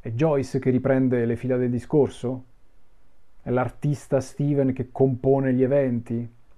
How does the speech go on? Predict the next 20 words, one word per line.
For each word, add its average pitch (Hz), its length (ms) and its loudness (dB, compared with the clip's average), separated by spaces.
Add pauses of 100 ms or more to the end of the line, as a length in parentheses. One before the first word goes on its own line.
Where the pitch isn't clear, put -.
(380)
che - 80 -10
manoscrive 127 800 0
nella 127 200 2
sua 120 160 -4
mente 135 440 -4
quanto 123 340 -4
gli 120 80 0
accade? 117 680 -2 (220)
Non 113 200 -8
è 113 140 -10
la 117 120 -6
prima 120 180 -2
volta 113 540 -2 (760)
che - 140 -10
ci 127 160 -6
capita. 107 580 -4 (640)
E - 80 -14
soprattutto 165 400 0
facciamo 160 340 2
caso, 156 600 6